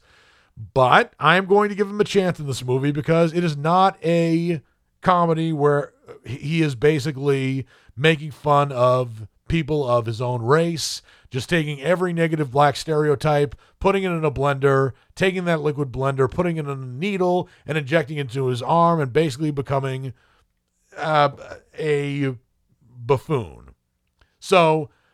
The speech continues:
I'm gonna give Marlon Wayans a chance on this one. I think Jennifer Hudson is gonna be great in Respect, but I don't know if the movie's gonna, going to be great, but what I can guarantee you is that I will see it,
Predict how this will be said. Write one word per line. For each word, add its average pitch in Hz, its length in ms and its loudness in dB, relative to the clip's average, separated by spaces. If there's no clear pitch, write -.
I'm 269 140 6
gonna 330 140 -2
give 277 160 -4
Marlon 220 340 0
Wayans 196 280 -2
a 165 40 -4
chance 180 340 -4
on 165 100 -4
this 160 180 -4
one. 156 200 0
I 131 120 0
think 262 180 -2
Jennifer 175 380 2
Hudson 151 240 2
is 123 100 -8
gonna 139 160 0
be 117 140 -6
great 127 440 -2
in 156 140 -12
Respect, 175 640 -2
but 151 120 4
I 147 80 6
don't 196 380 2
know 170 420 4
if 139 120 -2
the 147 100 -8
movie's 147 280 -2
gonna, 139 240 -4
going 165 300 0
to 143 60 -8
be 196 200 -4
great, 127 380 0
but 123 60 -8
what 131 160 2
I 131 80 0
can 254 260 -2
guarantee 170 400 -2
you 156 180 0
is 123 120 -2
that 131 340 -2
I 226 200 6
will 233 240 2
see 117 300 -4
it, 120 200 -4